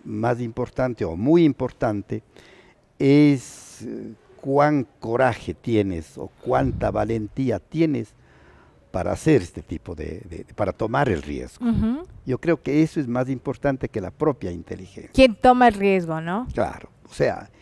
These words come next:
Speaker 1: esa es la parte más difícil. Yo creo que mucha gente, mucho más inteligente que yo,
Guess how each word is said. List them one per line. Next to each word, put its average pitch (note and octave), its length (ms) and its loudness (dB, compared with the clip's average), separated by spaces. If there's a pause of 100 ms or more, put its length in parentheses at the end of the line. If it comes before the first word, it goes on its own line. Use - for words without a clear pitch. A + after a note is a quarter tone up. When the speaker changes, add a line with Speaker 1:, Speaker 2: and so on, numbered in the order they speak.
(320)
Speaker 1:
esa G3 260 6
es F#3+ 60 2
la A2+ 120 0
parte - 360 -2
más F2 180 -8
difícil. D#2+ 400 -12
Yo E3+ 140 0
creo G#3+ 240 -2
que A#2+ 100 -2
mucha E3+ 360 -2
gente, C#3+ 480 -2 (480)
mucho G#3 500 2
más C#3+ 160 0
inteligente C#3+ 680 0
que G#2+ 220 -2
yo, C#3+ 420 2